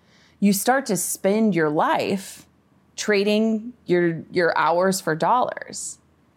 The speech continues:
to not even be able to enjoy it. And so when I start laying on the floor, it's like, "How am I today? How does today feel?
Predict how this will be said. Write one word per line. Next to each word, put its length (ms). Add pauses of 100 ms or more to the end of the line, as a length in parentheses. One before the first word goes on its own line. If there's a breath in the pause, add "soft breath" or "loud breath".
(340)
to 100
not 200
even 200
be 60
able 140
to 60
enjoy 340
it. 200 (840 soft breath)
And 200
so 420 (280)
when 360
I 280
start 640 (320)
laying 340
on 100
the 80
floor, 640
it's 140
like, 120
"How 200
am 60
I 100
today? 500 (720)
How 100
does 140
today 240
feel? 680